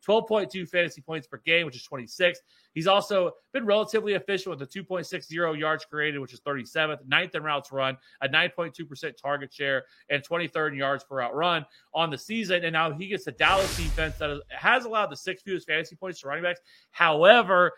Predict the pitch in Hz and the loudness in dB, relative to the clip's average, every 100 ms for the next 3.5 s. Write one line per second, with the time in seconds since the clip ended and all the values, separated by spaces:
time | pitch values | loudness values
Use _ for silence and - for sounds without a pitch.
0 | - - 180 220 208 196 - - 208 196 | -4 4 6 6 4 0 -2 -4 -4 -4
1 | 190 185 180 165 156 147 143 147 147 143 | -6 -6 -8 -6 -6 -6 -8 -4 -4 -4
2 | - 135 151 147 - _ - 165 151 135 | -8 -6 -4 -6 -8 _ -8 -2 0 -2
3 | - _ 151 156 147 | -6 _ 2 4 4